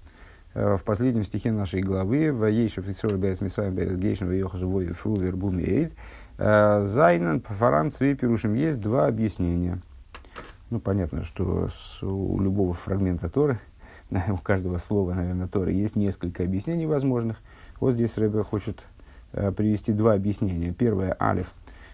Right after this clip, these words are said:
Э, «Дер пирш фун йохазу лейтен пшат фун посук.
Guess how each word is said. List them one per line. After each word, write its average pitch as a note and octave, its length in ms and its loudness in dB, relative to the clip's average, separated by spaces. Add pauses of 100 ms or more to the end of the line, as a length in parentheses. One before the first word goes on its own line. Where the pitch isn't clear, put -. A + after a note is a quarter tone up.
Э, G#2 160 4
«Дер A2+ 180 6
пирш D#3 240 2
фун B2+ 200 0
йохазу B2+ 560 2
лейтен C3 260 0
пшат - 480 -2
фун C#3+ 300 0
посук. G2 540 -2